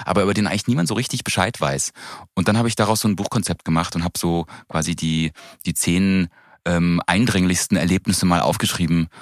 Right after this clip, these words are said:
Und der rote Faden ist sozusagen einmal zu, zu zeigen, welche, welche höllisch harten Jobs eigentlich so, äh, nötig sind,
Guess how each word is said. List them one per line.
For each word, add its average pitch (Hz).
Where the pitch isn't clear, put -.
Und 85
der 87
rote 92
Faden 98
ist -
sozusagen 92
einmal 104
zu, -
zu -
zeigen, 110
welche, 101
welche 95
höllisch 117
harten 92
Jobs -
eigentlich 85
so, 80
äh, 62
nötig 107
sind, 92